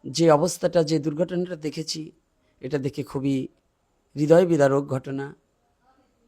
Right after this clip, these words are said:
এটা খুব যন্ত্রণাদায়ক। যেভাবে দগ্ধীভূত হয়েছে, এটা দেখার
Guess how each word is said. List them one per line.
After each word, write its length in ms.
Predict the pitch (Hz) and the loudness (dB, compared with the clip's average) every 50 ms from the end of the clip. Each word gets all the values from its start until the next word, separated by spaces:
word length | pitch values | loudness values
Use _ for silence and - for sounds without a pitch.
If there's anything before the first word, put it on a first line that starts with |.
| _ _ - | _ _ -10
এটা 140 | 135 - 131 | -6 -6 -6
খুব 200 | - - 135 123 | -6 -8 -10 -6
যন্ত্রণাদায়ক। 800 | 120 135 131 135 143 - 160 156 165 156 139 135 123 123 123 127 _ _ _ _ _ _ _ _ _ _ _ _ _ _ _ _ _ _ _ _ _ _ _ _ _ _ - | -2 -2 -2 -2 -2 -4 -2 -2 -2 0 0 -2 -2 -2 -4 -8 _ _ _ _ _ _ _ _ _ _ _ _ _ _ _ _ _ _ _ _ _ _ _ _ _ _ -6
যেভাবে 680 | 147 151 147 127 139 143 139 147 143 143 139 139 - - _ _ _ _ _ _ _ - | -2 -2 0 0 0 0 2 2 2 2 2 -2 -4 -10 _ _ _ _ _ _ _ -4
দগ্ধীভূত 500 | - 131 151 147 147 175 180 180 196 - | 0 0 0 2 0 -2 -4 -4 -2 -2
হয়েছে, 580 | 185 151 143 143 139 131 - - 160 160 165 - - _ _ _ _ _ _ _ _ _ | 0 2 2 2 2 0 -2 -4 -4 -6 -6 -10 -14 _ _ _ _ _ _ _ _ _
এটা 200 | _ - 131 147 | _ -8 -6 -4
দেখার 440 | 131 147 143 131 - 156 160 160 156 | -2 0 0 -2 0 0 0 0 0